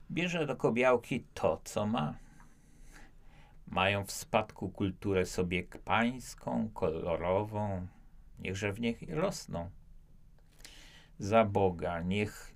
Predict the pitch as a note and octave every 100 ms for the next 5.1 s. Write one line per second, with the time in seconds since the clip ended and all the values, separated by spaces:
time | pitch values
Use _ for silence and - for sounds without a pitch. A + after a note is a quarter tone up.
0 | - G2+ G#2 G#2+ A2+ D#3 D#3+ D#3 C#3 G#2+
1 | G#2 A2+ C3 - - - G2+ G2+ - G2+
2 | G2 A2 A2 A2 F#2+ G2 G#2 - A#2 G#2
3 | G2+ A2+ G2+ - - - A2+ F#2+ F#2 E2+
4 | F2+ - F2+ F#2 - E2+ F2+ F2+ F2 E2+